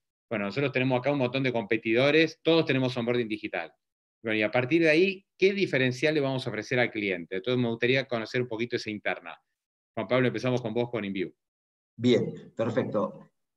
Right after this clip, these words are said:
Speaker 2: Eh, obviamente el onboarding, como dijiste, es algo fundamental, es algo sobre lo que trabajamos todos los días, digamos, por más que ya esté listo y pensemos que es una solución, este, espectacular,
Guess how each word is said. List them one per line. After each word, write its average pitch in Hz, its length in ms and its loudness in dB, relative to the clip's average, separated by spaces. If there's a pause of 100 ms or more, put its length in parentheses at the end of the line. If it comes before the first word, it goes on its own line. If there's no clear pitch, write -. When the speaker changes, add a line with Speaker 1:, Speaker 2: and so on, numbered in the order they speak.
(120)
Speaker 2:
Eh, 107 260 -2
obviamente 156 600 4
el 104 80 2
onboarding, 131 500 4
como 110 220 0
dijiste, 120 320 -4
es 92 100 -4
algo 107 220 0
fundamental, 104 800 0
es - 160 -6
algo 113 240 2
sobre 98 280 2
lo 95 100 -4
que 98 400 -2
trabajamos 104 520 0
todos 120 200 6
los 110 100 4
días, 123 300 6
digamos, 107 260 2
por 107 160 4
más 147 140 4
que 117 200 0
ya 127 160 4
esté 131 260 0
listo 123 520 2
y 113 220 -6
pensemos 120 420 0
que 113 200 0
es 110 100 -4
una 113 260 0 (240)
solución, 123 880 4
este, 101 760 2
espectacular, 120 800 2